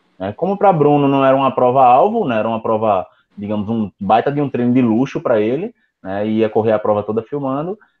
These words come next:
então acho que nem, ele nem deve tá se cobrando e se preocupando tanto com o resultado dessa maratona. Ele tem que tá pensando aí na maratona de Poa, que é o grande objetivo dele esse ano. Então, mas é, isso é pre-, previsível, eu posso prever subidas e descidas numa prova,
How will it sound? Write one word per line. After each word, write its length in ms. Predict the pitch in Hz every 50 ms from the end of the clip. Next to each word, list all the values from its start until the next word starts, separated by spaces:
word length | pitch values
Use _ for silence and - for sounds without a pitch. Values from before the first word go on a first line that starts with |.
| _
então 420 | - - 147 156 170 175 180 175 165
acho 140 | 160 160 -
que 80 | 170
nem, 400 | 156 147 151 170 175 165 151 131
ele 80 | 131 135 131
nem 160 | 131 143 160
deve 160 | 165 170 165
tá 100 | 165 165
se 140 | 160 - 170
cobrando 420 | - 180 165 139 131 135 143 160 165
e 20 |
se 120 | 160 -
preocupando 520 | 156 165 160 160 170 165 - 147 156 165 160
tanto 360 | 165 - 127 131 135 - 156
com 120 | - 160
o 60 | 156 147
resultado 400 | 147 147 143 - 139 139 147 143
dessa 280 | 127 120 127 127 - 151
maratona. 480 | 151 151 156 156 - 127 101 90 87
Ele 80 | 85 -
tem 100 | - 101
que 40 | -
tá 80 | 113
pensando 360 | - 120 117 - - 120 131
aí 320 | 127 123 123 127 151 170 - _ _ _ _ _ -
na 80 | 127 117
maratona 340 | 123 120 123 123 131 131 139
de 80 | 143 139
Poa, 260 | - 127 127 139 139
que 60 | 160
é 40 | 156
o 40 | 147
grande 160 | 139 143 151
objetivo 380 | 156 156 151 156 151 160 151 151
dele 200 | 143 147 143 147
esse 180 | 147 147 - 214
ano. 240 | 151 101 87 85 85
Então, 520 | 85 - 95 98 104 107 113 113 107 101 - _ _ _ _ _ _ _ _ - -
mas 260 | - 110 - - -
é, 140 | - - -
isso 240 | 127 139 135 - 185
é 40 |
pre-, 340 | 185 - - 208 196 175 156
previsível, 580 | - 147 151 156 180 165 135 135 120 101 95 95
eu 60 | 95
posso 240 | - 107 107 - 120
prever 460 | - 135 143 131 110 107 98 92 87
subidas 460 | - _ - 113 95 95 104 101 98 101
e 20 |
descidas 420 | 104 104 98 - - 95 87 87 85
numa 160 | 98 98 92
prova, 440 | - 87 87 92 104 117 139 165